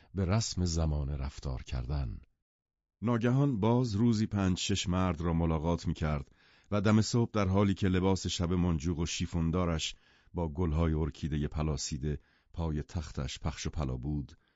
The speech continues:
به خوابی عمیق فرو می‌رفت. و همیشه چیزی درون او فریاد می‌کشید که تصمیمش را بگیرد. می‌خواست زندگیش به سرعت سر و سامان پیدا کند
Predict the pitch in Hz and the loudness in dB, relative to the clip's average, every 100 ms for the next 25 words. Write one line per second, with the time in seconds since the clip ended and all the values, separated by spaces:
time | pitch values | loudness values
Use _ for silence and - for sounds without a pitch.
0 | _ _ 92 92 92 78 76 - - 85 | _ _ -8 -2 -2 0 -4 -8 -6 -4
1 | 67 92 _ _ _ - - - - - | -4 -8 _ _ _ -10 -10 -10 -12 -14
2 | - _ - 98 101 107 - 117 - - | -16 _ -4 0 2 4 4 2 0 -12
3 | - - - 143 147 104 113 95 87 98 | -20 -12 -4 -2 0 0 0 2 2 4
4 | 92 95 - 87 85 92 98 95 85 85 | 2 -2 -2 0 2 2 2 0 -2 -4
5 | - 87 - 87 90 - - 92 87 - | -2 -4 -4 -4 -4 -2 -2 -2 -2 -2
6 | 85 82 92 67 55 57 _ _ _ _ | -2 -2 -2 -4 -8 -10 _ _ _ _
7 | _ _ _ 113 120 127 131 - - - | _ _ _ -4 0 0 -2 -4 -16 -20
8 | - 104 107 107 110 117 117 - 110 - | -4 0 2 2 2 0 -2 0 0 0
9 | 95 - 113 - 107 98 - 95 85 92 | -2 0 -2 0 0 0 0 0 2 0
10 | 90 80 76 - 65 53 | 0 -2 -2 -4 -8 -8